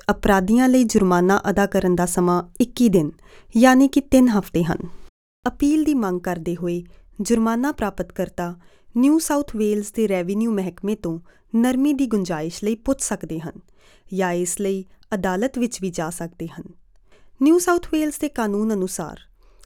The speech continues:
ਜਨਤਕ ਸਿਹਤ ਵਿਵਸਥਾ ਦੀ ਉਲੰਘਣਾ ਲਈ ਵੱਧ ਤੋਂ ਵੱਧ ਗਿਆਰਾਂ ਹਜ਼ਾਰ ਡਾਲਰ ਦਾ ਜੁਰਮਾਨਾ ਜਾਂ ਛੇ ਮਹੀਨੇ ਦੀ ਜੇਲ੍ਹ ਹੈ। ਹਰ ਦਿਨ ਅਪਰਾਧ ਜਾਰੀ ਰਹਿਣ 'ਤੇ ਪਚਵੰਜਾ ਸੌ ਡਾਲਰ ਦਾ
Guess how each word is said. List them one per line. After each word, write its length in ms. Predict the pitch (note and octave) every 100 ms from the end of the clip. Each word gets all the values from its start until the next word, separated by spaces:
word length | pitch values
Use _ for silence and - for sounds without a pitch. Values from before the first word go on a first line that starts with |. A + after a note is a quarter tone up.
| -
ਜਨਤਕ 460 | G3 C#4 C#4 - F4
ਸਿਹਤ 340 | - B3+ C4
ਵਿਵਸਥਾ 460 | G3+ F#3 - - B3
ਦੀ 160 | A#3 A#3+
ਉਲੰਘਣਾ 440 | G3+ F#3+ F#3 G3 A3
ਲਈ 260 | F#3 E3 - _ _ F3
ਵੱਧ 120 | A#3+ B3+ -
ਤੋਂ 120 | B3+
ਵੱਧ 300 | F#3 D#3 - - - _ -
ਗਿਆਰਾਂ 400 | A3+ C4+ C#4 D4
ਹਜ਼ਾਰ 420 | A3+ F#3+ F#3+ F#3+
ਡਾਲਰ 360 | F#3+ F3 F#3 F#3
ਦਾ 140 | F#3
ਜੁਰਮਾਨਾ 640 | F3 F#3+ F3 E3+ F3 E3+ F3 -
ਜਾਂ 140 | G3+ G#3+
ਛੇ 260 | - C4 C4+
ਮਹੀਨੇ 420 | B3+ G3+ F3+ F3
ਦੀ 120 | F#3
ਜੇਲ੍ਹ 420 | F3 F3 F#3 F#3
ਹੈ। 100 | D#3 - - _ - -
ਹਰ 200 | - D4+
ਦਿਨ 300 | A#3 A#3+ A#3+ -
ਅਪਰਾਧ 400 | - G#3 F#3 F3
ਜਾਰੀ 340 | F3 F3+ F3 G#3
ਰਹਿਣ 260 | G3 G3
'ਤੇ 240 | F3+ F3 F3 - - - -
ਪਚਵੰਜਾ 520 | B3+ C4 C#4 C#4 D4+
ਸੌ 200 | - D4
ਡਾਲਰ 380 | A3+ F#3+ F#3+
ਦਾ 140 | G#3+